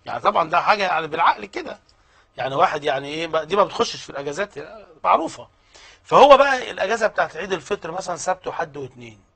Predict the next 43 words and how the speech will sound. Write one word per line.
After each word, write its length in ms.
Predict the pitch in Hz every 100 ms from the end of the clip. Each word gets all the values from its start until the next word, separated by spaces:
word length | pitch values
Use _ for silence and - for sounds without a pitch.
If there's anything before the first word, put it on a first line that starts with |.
| _ _ _ _ _ _ _ _ _ _ _ -
يروح 240 | 147 202
هو 100 | 220
مدي 260 | 214 220 180
المصنع 560 | 170 202 - 202 165 -
او 120 | 135
يدي 200 | 160 156
الشركه 460 | 147 - 185 - 185 165
اسبوع 440 | 139 139 185 135
اجازه، 380 | 135 131 117 - _ _ _
هيحسب 440 | - 131 - 160 202
لهم 140 | 247
الثلاث 400 | 196 208 180 -
ايام 220 | 175 175
دول 180 | 147 147
ايه؟ 300 | 135 131 123 _ _ _ _ _ -
هيحسب 340 | 151 - 156
الثلاث 320 | 147 180 170
ايام 240 | 156 160 147
دي 160 | 131
الاجازه 380 | 117 135 156 165
الرسميه 300 | 156 139 175
بتاعتهم، 480 | - 175 208 233 226 _ - -
والثلاث 540 | 143 - 254 262 -
ايام 160 | 233 240
الثانيه 300 | - 233 226
من 80 |
رصيد 340 | 196 180 - 175
الاجازات. 520 | 151 135 127 123 117 _ _ _ -
واحد 220 | 175 180
يجي 80 | 180
يقول 140 | 190
لك: 120 | 196 170
"انا 120 | 170
مش 180 | 156 147
عاوز 200 | 175 170
اخد 180 | 175
اجازه"، 420 | 151 147 151 139 135
اقول: 140 | 175
"لا 140 | 214
خلاص، 340 | - 165 208 -
الم-، 160 | 131 135
الشركه 640 | 131 123 143 - 190 185
قافله، 320 | 196 202 117